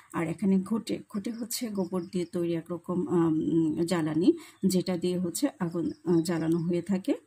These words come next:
উনুনের নাম রাক্ষসী। উনুন মানে হচ্ছে চুলা, চুলার নাম দিয়েছে সে, সে রাক্ষসী। উনুন রাক্ষসী কেরোসিন তেল দেওয়ায় ঘুঁটে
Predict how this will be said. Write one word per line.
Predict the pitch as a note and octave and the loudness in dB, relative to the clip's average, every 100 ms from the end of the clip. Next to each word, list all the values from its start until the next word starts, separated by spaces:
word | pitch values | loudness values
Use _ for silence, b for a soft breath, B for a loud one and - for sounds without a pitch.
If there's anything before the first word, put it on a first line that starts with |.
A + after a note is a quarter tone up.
| B B B B B B B B | B B B B B B B B
উনুনের | B3 A#3+ C4 C#4+ | 4 8 10 12
নাম | D4+ C4+ A3+ | 12 10 6
রাক্ষসী। | E3 - F#3+ - - - | 4 -4 -8 -6 -6 -4
উনুন | G3 G3+ G#3+ | 2 4 6
মানে | G#3 G3+ | 4 4
হচ্ছে | G#3+ G3+ A#3+ | 2 0 -6
চুলা, | - G3 F#3+ - - | -2 0 0 -2 -4
চুলার | A#3+ A3+ A3 | -4 0 2
নাম | F#3 F3 | 2 2
দিয়েছে | E3+ F3 - A3+ | 0 -2 -4 -6
সে, | C4+ | -4
সে | - G#3+ | -2 -2
রাক্ষসী। | D#3+ - F#3+ D#3 - - - B B B B - | -4 -6 -8 -8 -8 -12 -14 B B B B 4
উনুন | B3 C#4+ D#4 | 8 10 10
রাক্ষসী | G#3+ - A#3+ - B3 | 8 0 -2 0 -2
কেরোসিন | - F#3 F#3+ - A#3 | 2 2 2 0 -2
তেল | A#3 G#3 F#3 | -2 0 0
দেওয়ায় | E3+ F#3 F#3+ F4 G#3 | 0 0 0 0 4
ঘুঁটে | G3 F#3 G#3+ | 2 4 -2